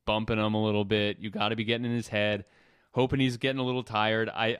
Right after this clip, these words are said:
I picked the Blues, but it's not it's not a fun matchup for them to see, especially a team that's,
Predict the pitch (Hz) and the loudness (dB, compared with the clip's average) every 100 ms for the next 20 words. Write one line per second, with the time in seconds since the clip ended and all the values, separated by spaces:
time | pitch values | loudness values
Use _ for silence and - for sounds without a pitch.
0 | - 101 117 165 160 143 127 180 165 127 | -6 -6 0 0 0 -2 2 4 4 4
1 | 131 120 143 147 135 - _ - - 143 | 0 0 0 0 -2 -6 _ -10 -4 -2
2 | 135 120 - 139 127 120 123 135 - 113 | 0 0 0 0 0 2 0 0 0 0
3 | 107 - - 113 110 104 - 147 127 113 | -2 -6 -4 -2 -2 -2 -2 -2 0 -2
4 | - 123 - 113 - 117 113 104 98 | -2 -4 -4 -6 -4 -4 -4 -4 -6